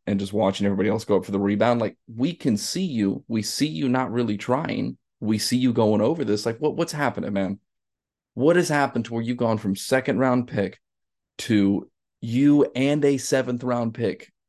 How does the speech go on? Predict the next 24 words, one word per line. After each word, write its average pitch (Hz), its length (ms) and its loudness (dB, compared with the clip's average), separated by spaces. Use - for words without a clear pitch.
being 113 300 2
the 104 80 2
reason 104 400 0
why 98 240 0
you're 92 240 0
off 90 160 -4
your - 100 -8
team? - 280 -14
They 120 140 6
had 131 220 2
to 120 80 2
give 135 300 4
up 156 160 4
another 135 340 2
pick 135 400 -2
to 113 120 -4
get 104 180 -4
rid 113 160 -2
of 113 100 -2
you 107 140 -4
for 107 200 2
a 95 60 2
six. - 800 -6
Yeah, 226 180 2